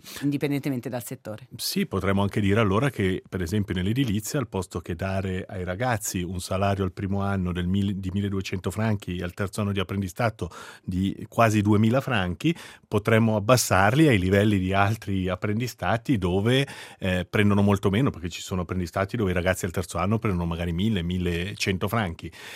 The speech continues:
Speaker 2: Eh, ecco, eh, vede che se vogliamo essere equi, allora bisogna capire da che parte. Io penso che sia giusto che ogni settore guardi la sua realtà. Io penso che sia giusto che nell'edilizia ci siano le sei settimane e ci siano anche dei salari più alti. Vogliamo attrarre i ragazzi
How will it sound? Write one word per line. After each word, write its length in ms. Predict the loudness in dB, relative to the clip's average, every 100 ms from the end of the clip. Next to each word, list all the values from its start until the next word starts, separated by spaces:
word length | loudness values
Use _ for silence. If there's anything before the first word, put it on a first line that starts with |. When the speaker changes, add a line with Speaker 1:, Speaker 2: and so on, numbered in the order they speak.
| -16
Speaker 2:
Eh, 140 | -10 -6
ecco, 340 | -4 -2 -2 -2
eh, 200 | -6 -2
vede 260 | 2 4 4
che 160 | 4
se 220 | 4 2
vogliamo 360 | 2 2 2 0
essere 440 | -2 -2 2 2
equi, 380 | 2 4 4 4 2
allora 300 | -4 0 2
bisogna 200 | 6 4
capire 380 | 4 0 0 2
da 120 | 0
che 140 | -4 0
parte. 380 | 2 2 0
Io 160 | -4 -2
penso 240 | 0 -2
che 100 | -4
sia 140 | -4 -2
giusto 260 | -2 -4
che 140 | -4 -2
ogni 160 | -2
settore 500 | -2 -6 -4 -4 -2
guardi 240 | 0 0 0
la 100 | 0
sua 140 | -2
realtà. 280 | -2 -2 0
Io 120 | -2
penso 220 | -2 -4
che 100 | -6
sia 80 | -6
giusto 260 | -4 -4 -6
che 100 | -6
nell'edilizia 520 | -4 -4 -4 -4 -6
ci 100 | -8
siano 180 | -6 -6
le 60 |
sei 140 | -4 -4
settimane 480 | -6 -4 -2 -2 -2 -10
e 140 | -4 -4
ci 140 | -2
siano 220 | -2 -2
anche 180 | -2 -4
dei 80 | -6
salari 320 | -4 -2 -2
più 160 | -2 0
alti. 240 | -2 -2
Vogliamo 400 | -4 -4 -4 -4
attrarre 380 | -4 -2 -2 -2
i 20 |
ragazzi 440 | -4 -4 -6 -6